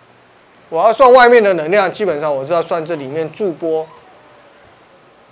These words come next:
的能量总和哈。那这些驻波的能量，事实上是来自于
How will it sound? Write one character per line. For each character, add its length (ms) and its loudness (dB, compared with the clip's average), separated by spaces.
的 100 -10
能 180 -12
量 180 -2
总 260 -8
和 160 -16
哈。 200 -12
那 80 -6
这 120 4
些 100 8
驻 180 0
波 160 6
的 120 -2
能 140 -6
量， 160 -2
事 160 -8
实 120 -4
上 160 -4
是 140 -14
来 260 -6
自 200 -8
于 240 -8